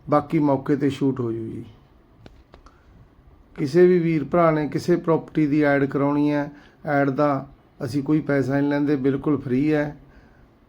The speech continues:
ਕੋਠੀ ਬਠਿੰਡੇ ਸ਼ਹਿਰ ਵਿੱਚ ਕਿਤੇ ਵੀ ਖਰੀਦਣੀ ਹੈ ਜਾਂ ਵੇਚਣੀ ਹੈ, ਸਾਡੇ ਨਾਲ ਸੰਪਰਕ ਕਰ ਸਕਦੇ ਹੋ ਤੁਸੀਂ। ਸਾਡੀ ਵੀਡੀਓ ਨੂੰ ਜਲਦੀ ਜਲਦੀ ਨੂੰ ਸ਼ੇਅਰ ਕਰ ਦਿਓ ਤੇ YouTube 'ਤੇ ਸਬਸਕ੍ਰਾਈਬ ਕਰ ਦਿਓ ਤੇ Facebook 'ਤੇ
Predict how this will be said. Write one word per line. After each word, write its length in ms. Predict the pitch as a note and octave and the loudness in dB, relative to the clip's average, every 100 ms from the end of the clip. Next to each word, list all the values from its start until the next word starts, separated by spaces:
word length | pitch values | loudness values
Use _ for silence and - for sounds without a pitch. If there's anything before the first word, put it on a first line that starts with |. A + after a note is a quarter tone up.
| _ _ _ - _ _ - | _ _ _ -20 _ _ -8
ਕੋਠੀ 360 | D3+ C#3+ E3 | -6 -4 -2
ਬਠਿੰਡੇ 420 | D#3+ C3+ C#3+ C#3+ C#3+ | 0 0 0 0 0
ਸ਼ਹਿਰ 280 | C#3 D3 | 0 0
ਵਿੱਚ 200 | D#3 D3+ | 0 -2
ਕਿਤੇ 300 | C#3 C#3+ E3 | -4 -4 0
ਵੀ 120 | D#3+ D3 | 0 -2
ਖਰੀਦਣੀ 580 | B2+ C3+ C3 C#3+ D#3 D3+ | 0 0 2 2 2 2
ਹੈ 60 | |
ਜਾਂ 100 | D3+ C#3 | 0 0
ਵੇਚਣੀ 540 | C3 B2+ C#3+ D3 D3 | -2 -2 0 2 2
ਹੈ, 180 | C#3+ D3 - - - _ | 0 -4 -12 -20 -20 _
ਸਾਡੇ 320 | - D3 C#3+ | -4 0 2
ਨਾਲ 160 | D3+ D3 | 0 0
ਸੰਪਰਕ 340 | - D3 C#3 | -2 -2 -2
ਕਰ 160 | C#3 B2+ | -2 -4
ਸਕਦੇ 400 | - B2 A#2 A#2 | -4 -8 -8 -8
ਹੋ 60 | A#2+ | -10
ਤੁਸੀਂ। 260 | G#2+ B2 C3+ - _ _ _ _ _ | -12 -14 -14 -20 _ _ _ _ _
ਸਾਡੀ 320 | - D3 D#3 | -4 0 2
ਵੀਡੀਓ 380 | D#3+ D3 D#3+ E3 | 2 2 2 2
ਨੂੰ 200 | D#3 D3+ | 2 0
ਜਲਦੀ 380 | C#3+ D3 C#3 D3 | 0 0 2 0
ਜਲਦੀ 260 | D3 C#3 C#3+ | 0 0 2
ਨੂੰ 140 | D3 | 0
ਸ਼ੇਅਰ 280 | C3+ C#3 C#3 | 0 0 0
ਕਰ 200 | C#3 D3+ | 0 -2
ਦਿਓ 280 | B2+ C#3+ C#3+ - - - - - | 0 -2 -2 -8 -20 -20 -14 -2
ਤੇ 100 | D#3 | 0
YouTube 460 | C3+ D3+ C#3+ D3+ C3+ | 2 0 2 0 0
'ਤੇ 280 | - D3+ C#3 | 0 0 -2
ਸਬਸਕ੍ਰਾਈਬ 720 | - C3+ A2 - C3+ D3 C#3 | -2 -2 -2 -6 -2 0 0
ਕਰ 160 | C#3+ C#3+ | -2 -2
ਦਿਓ 220 | C3 C#3+ | 0 -2
ਤੇ 140 | C#3 C#3 | -4 -4
Facebook 580 | C#3+ C3 B2 C3 C3 B2+ | -2 -2 -2 -6 -6 -4
'ਤੇ 240 | C#3+ | -4